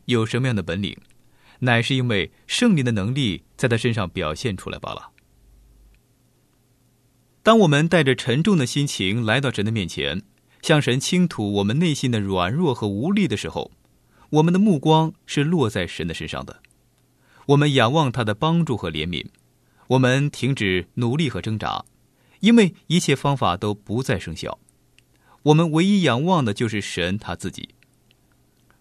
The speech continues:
我们的体力和精神都已经耗尽了，但是因为信靠和仰望神，神可以使我们重新得力。我们凭信心去相信和接受神的能力落在我们身上，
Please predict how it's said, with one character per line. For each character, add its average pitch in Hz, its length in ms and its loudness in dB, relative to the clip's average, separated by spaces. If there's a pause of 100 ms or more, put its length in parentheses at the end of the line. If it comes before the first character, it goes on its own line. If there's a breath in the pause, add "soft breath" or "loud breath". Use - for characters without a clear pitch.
我 123 120 2
们 131 100 0
的 127 120 0
体 117 320 -4
力 165 140 -2
和 117 120 -2
精 131 220 -4
神 92 500 -4
都 120 160 0
已 90 60 -4
经 92 120 -6
耗 90 200 -6
尽 78 160 -8
了， - 160 -14 (680 soft breath)
但 160 120 6
是 165 140 2
因 226 200 2
为 196 120 6
信 202 320 2
靠 120 180 -2
和 113 140 -2
仰 101 240 -2
望 95 120 -4
神， 82 360 -6 (340 soft breath)
神 190 240 4
可 190 100 -2
以 165 80 4
使 - 200 -4
我 135 120 2
们 98 240 -2
重 95 320 -6
新 101 200 -6
得 76 140 -8
力。 69 180 -12 (1120)
我 127 120 4
们 131 280 2
凭 135 240 0
信 143 200 2
心 147 320 0
去 117 260 0
相 180 320 2
信 135 160 0
和 110 140 -2
接 143 200 0
受 110 240 0
神 107 160 -2
的 107 60 0
能 98 220 -2
力 113 280 -2
落 156 200 0
在 107 140 -6
我 76 100 -8
们 - 100 -12
身 82 140 -12
上， - 180 -10